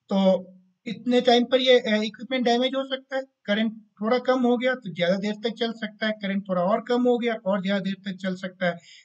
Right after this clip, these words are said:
Current थोड़ा और कम हो गया तो ये और ज़्यादा देर तक चल सकता है। तो इस type से, अ, different, different current, fault current magnitude के ऊपर different, different time में equipment के damage होने के chances हैं। तो अगर आप देखें कि अब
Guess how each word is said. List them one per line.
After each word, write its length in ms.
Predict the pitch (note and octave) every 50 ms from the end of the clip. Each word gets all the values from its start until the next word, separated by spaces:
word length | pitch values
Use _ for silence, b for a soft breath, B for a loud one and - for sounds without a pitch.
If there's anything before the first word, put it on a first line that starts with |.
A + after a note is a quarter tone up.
| B _ -
Current 260 | A#3+ B3+ C4+ C4 -
थोड़ा 160 | A3 G#3 G3+ G3+
और 200 | G3+ G#3 G3+ -
कम 120 | - G3+ G3
हो 160 | F#3 F#3 F#3
गया 200 | F3+ F3 F3+ F#3
तो 180 | F#3 F#3 - F#3
ये 100 | F#3 F#3
और 200 | F3+ F#3 F#3 F#3
ज़्यादा 160 | F#3 F3+ F3+ F3
देर 200 | F3 F3+ F3 - -
तक 140 | C4+ C#4 C#4 -
चल 120 | G3 F3 E3+
सकता 340 | - E3 D#3 - - - D#3+
है। 60 | D#3 D#3 b b b b b b b
तो 60 | - G#3+ B3+ C#4+
इस 120 | C#4+ -
type 200 | - C#4 C#4 C#4 C#4
से, 160 | - - C#4
अ, 260 | D#4+ D#4+ - - - F3 F3+ - - G3
different, 380 | F3 A3+ - - C#4 C#4+ D4 A#3+
different 320 | B3+ A#3+ - B3 B3 A#3+ - -
current, 240 | A3+ A3 A3 A3+ G#3+ - _ _ _ _
fault 240 | - A3+ A#3 A3+ -
current 220 | - G#3+ G#3+ G#3+ G#3
magnitude 480 | G3+ G3+ F#3+ F#3+ G3 F#3+ - A3 G3+ F3+ -
के 80 | G3+
ऊपर 300 | F#3 F3+ F3+ - D4+ D#4+ - _ b b b b b b b
different, 400 | G3 F3+ A#3+ A3+ - C#4 C4+ C4
different 360 | G3+ A3 - - G#3+ G#3+ G#3+ -
time 220 | G3 F#3 F#3 F#3+ G#3+
में 80 | D4 D4
equipment 520 | A#3 G#3+ - - F#3+ - - F3+ F3+ F3+
के 120 | - C4+
damage 280 | - - F3 F3 F3 F3 D#3+
होने 180 | E3 E3 E3
के 120 | E3 E3 E3+
chances 440 | - - D3+ D3+ C#3+ - D3+ D3 C3
हैं। 80 | C#3 C#3
तो 480 | - - - - - _ _ - - B3
अगर 160 | B3+ D#4 E4+
आप 140 | E4+ E4 E4 E4
देखें 300 | A3 G#3+ G#3+ G#3 C4 D4+
कि 300 | C#4+ - _ - C4 C#4+ C#4+ C#4 - _ -
अब 280 | C4 D#4 E4 - - _